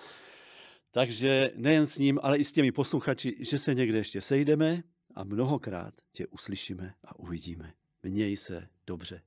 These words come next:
Děkuju moc, Františku. Tak, vážení posluchači, čas vypršel, s Františkem jsme se rozloučili, Michalovi poděkovali a jestli dovolíte, poděkuji i vám, že jste s námi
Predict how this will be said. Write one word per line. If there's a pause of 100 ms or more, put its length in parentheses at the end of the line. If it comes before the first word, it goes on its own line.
(120)
Děkuju
moc,
Františku. (960)
Tak,
vážení
posluchači, (340)
čas
vypršel, (300)
s
Františkem
jsme
se
rozloučili,
Michalovi
poděkovali (540)
a
jestli
dovolíte,
poděkuji
i
vám,
že
jste
s
námi